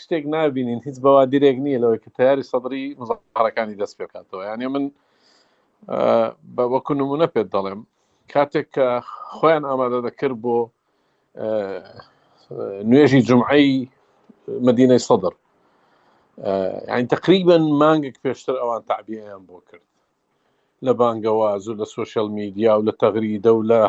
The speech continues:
هاندانی خەڵک بۆی بچن بۆ لەو نوێژە بەشدار بن. دواتر کە سەیاراتیان نارد و خەڵکیان نارد و،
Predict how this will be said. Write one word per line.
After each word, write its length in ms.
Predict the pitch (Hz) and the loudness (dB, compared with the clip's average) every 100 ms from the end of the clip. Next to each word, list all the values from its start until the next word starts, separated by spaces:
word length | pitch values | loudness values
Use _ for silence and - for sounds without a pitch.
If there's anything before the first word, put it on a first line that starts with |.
| - | 2
هاندانی 460 | 127 117 117 113 - | 0 2 -2 -2 -2
خەڵک 220 | 117 110 98 | -2 -2 -6
بۆی 160 | 113 104 | -6 -8
بچن 240 | 110 123 104 | -14 -16 -8
بۆ 80 | 110 107 107 | -4 -4 -2
لەو 120 | 110 104 | -4 -6
نوێژە 300 | 113 110 101 113 | -6 -4 -2 -4
بەشدار 400 | 107 98 110 107 | -4 0 0 0
بن. 140 | 107 113 - _ _ _ _ - | -6 -14 -18 _ _ _ _ 2
دواتر 360 | 139 135 143 | 4 4 2
کە 140 | - 131 - | -6 -6 -4
سەیاراتیان 640 | 120 117 117 - 120 113 113 | -2 0 0 -2 -4 -6 -6
نارد 220 | 113 104 | -8 -8
و 40 | 107 | -6
خەڵکیان 500 | - 117 - 120 110 113 | -2 -2 -2 -4 -4 -4
نارد 260 | 110 104 | -4 -4
و، 100 | 117 | -8